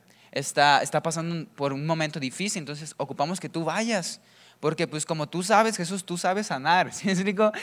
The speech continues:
Es como ocupamos que tú vengas y lo sanes, porque está grave. Entonces Jesús escucha y luego como que parece que ignora. ¿Está bien? Sígame acá, parece que ignora. Y luego, si usamos la matemática, ah,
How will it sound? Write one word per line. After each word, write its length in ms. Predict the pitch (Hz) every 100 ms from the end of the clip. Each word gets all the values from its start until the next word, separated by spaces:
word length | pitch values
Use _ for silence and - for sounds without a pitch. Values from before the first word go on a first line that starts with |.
| - 269
Es 120 | 156
como 160 | 180 170
ocupamos 520 | 156 147 147 170 202
que 100 | 151
tú 160 | 160
vengas 420 | 165 175 202 214 180
y 60 |
lo 160 | 139 123
sanes, 560 | - 139 208 135 - -
porque 200 | 123 135
está 200 | - 135
grave. 400 | 135 160 147 - - -
Entonces 260 | - 220 247
Jesús 300 | 202 196 220
escucha 560 | 233 - 208 - 233 415 - _ _ _ _ _ _
y 80 | 160
luego 240 | 165 226
como 240 | 233 196 170
que 140 | 165
parece 360 | 151 147 160 208
que 400 | 170 135 123 -
ignora. 600 | 143 123 135 156 135 87 - -
¿Está 160 | -
bien? 240 | 156 196 214
Sígame 320 | 190 196 165
acá, 220 | 131 127
parece 300 | 139 147 170
que 120 | 175
ignora. 440 | 175 135 131 139 - - - - _
Y 120 | 185
luego, 600 | 175 226 285 220 175 - - - _
si 160 | - 180
usamos 320 | 202 220 240
la 120 | 214
matemática, 840 | 185 165 156 202 247 185 151 127 131 - -
ah, 360 | - 147 143